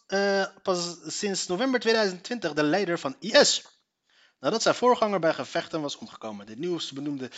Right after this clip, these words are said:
hoe de, waarom de fuck zou je leider willen worden van, eh, I S? De nieuwsbenoemde leider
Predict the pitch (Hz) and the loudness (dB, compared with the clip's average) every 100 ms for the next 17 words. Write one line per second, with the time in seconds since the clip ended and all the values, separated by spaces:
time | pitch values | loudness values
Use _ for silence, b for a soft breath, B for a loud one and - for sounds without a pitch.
0 | B B 233 240 208 262 - - 220 - | B B -4 -2 -2 -2 -6 -10 -8 -4
1 | 175 165 180 160 160 147 143 139 139 127 | -2 0 -2 -2 -4 -4 -8 -8 -10 -10
2 | 123 120 110 - _ b b b _ 185 | -12 -12 -12 -14 _ b b b _ 4
3 | 320 233 269 262 240 247 240 233 226 - | 6 6 2 2 4 4 4 4 2 -8